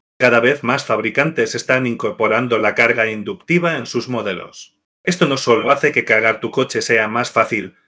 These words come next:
sino que también promueve un estilo de vida más sostenible. Aquí hay algunas tendencias que vale la pena mencionar. Uno,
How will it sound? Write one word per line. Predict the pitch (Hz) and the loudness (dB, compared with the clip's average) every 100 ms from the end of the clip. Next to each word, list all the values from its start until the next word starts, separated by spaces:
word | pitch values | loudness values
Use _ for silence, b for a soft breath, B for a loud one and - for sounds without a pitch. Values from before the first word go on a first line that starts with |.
| _ | _
sino | - 151 135 | -6 -2 -2
que | 120 | -2
también | 123 113 117 127 | -2 0 0 0
promueve | 131 110 117 151 143 | 0 -2 2 2 2
un | 113 | 0
estilo | 113 - 160 120 | -2 0 2 2
de | 107 | 2
vida | 117 127 143 | 0 0 0
más | 131 | 0
sostenible. | - 123 110 101 92 90 - _ _ _ | -2 -6 -8 -10 -10 -12 -14 _ _ _
Aquí | - 165 160 | -2 2 4
hay | 156 | 4
algunas | 143 117 123 110 - | 4 2 0 0 -2
tendencias | 113 110 123 131 135 127 - | -4 0 0 0 0 -2 0
que | 113 | 2
vale | 113 127 | 4 4
la | 113 110 | 2 2
pena | 117 110 | 0 0
mencionar. | 104 98 104 110 104 _ _ _ | -6 -6 -4 -2 -4 _ _ _
Uno, | 160 175 175 _ | -2 -2 -4 _